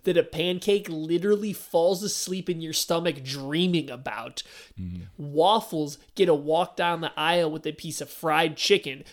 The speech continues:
Speaker 1: Pancakes like, "Oh, what? I just get fruit?" "Cool, man." Like, everybody knows that waffles are better. You can use them as savory. You can use them as sweet.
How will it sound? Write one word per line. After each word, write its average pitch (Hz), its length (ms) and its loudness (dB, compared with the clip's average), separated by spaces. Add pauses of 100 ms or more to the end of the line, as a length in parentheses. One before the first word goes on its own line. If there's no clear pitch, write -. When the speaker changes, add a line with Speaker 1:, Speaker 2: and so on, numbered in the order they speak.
(120)
Speaker 1:
Pancakes 180 580 0
like, 180 160 0
"Oh, 247 200 4
what? 208 380 6
I 196 140 6
just 214 320 0
get 196 220 2
fruit?" 214 520 6 (300)
"Cool, 233 420 4
man." 185 500 2 (360)
Like, 160 260 2 (140)
everybody 202 640 2
knows 151 540 2
that 156 200 2
waffles 147 540 0
are 147 60 0
better. 139 340 -2
You 147 240 -8
can 156 160 -6
use 156 300 -4
them 139 160 -6
as - 100 -12
savory. 165 540 -2
You 165 180 -6
can 147 180 -10
use 147 200 -8
them 139 160 -10
as - 100 -12
sweet. 190 480 0